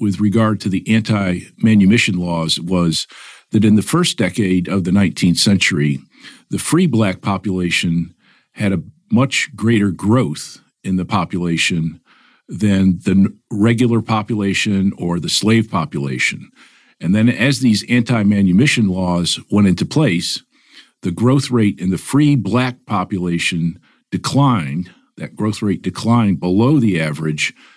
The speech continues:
uh, and the, uh, black slave population actually increased above the average. So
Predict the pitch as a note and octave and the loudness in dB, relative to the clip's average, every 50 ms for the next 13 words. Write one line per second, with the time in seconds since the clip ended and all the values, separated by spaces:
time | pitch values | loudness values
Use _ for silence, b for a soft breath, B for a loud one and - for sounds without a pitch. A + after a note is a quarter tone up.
0 | b b b b b - F2 F2+ F2 E2+ F2 - - F#2+ F#2+ F#2 F#2 F#2 F2+ F2 | b b b b b -8 -4 -2 -2 -2 -2 -2 -2 0 0 2 2 2 2 2
1 | E2 - - - _ _ _ _ - F2+ F2 E2 D#2 C2+ - - - G2+ G#2 G#2+ | -2 -4 -12 -20 _ _ _ _ -6 -4 -4 -2 -4 -4 -8 -4 -2 0 0 0
2 | G2+ F2+ - - - - - - - - A2+ C3+ D#3 D#3+ C#3+ C3 - A#2+ G2 F2 | 0 -2 -6 -10 -12 -6 -4 -4 -2 0 2 2 4 4 2 0 -2 -4 -4 -4
3 | F2 - F#2+ F2 E2+ E2 D#2+ - - E2+ D#2+ D#2 - F#2+ F#2 F2+ F2+ - - G2+ | -4 -4 -4 -4 -4 -2 -2 -2 -2 -2 -4 -4 -4 -4 -4 -2 -2 -2 -2 0
4 | F#2 E2+ D2 F2 F2 F2+ - - G2+ F#2 F2 - - - - F2 D#2+ D2 A2 A#2+ | 0 0 0 0 -2 -2 0 2 2 2 2 2 -2 -4 -4 -6 -2 0 0 2
5 | C3+ C#3 A2 E2+ G2 F#2 E2 D#2 D2+ C#2+ C#2 - - B1 - - - - A2 G2 | 2 0 0 -4 -6 -6 -6 -6 -6 -8 -10 -12 -16 -16 -10 -8 -4 -2 0 0
6 | F2+ E2 D2 | -2 -2 -4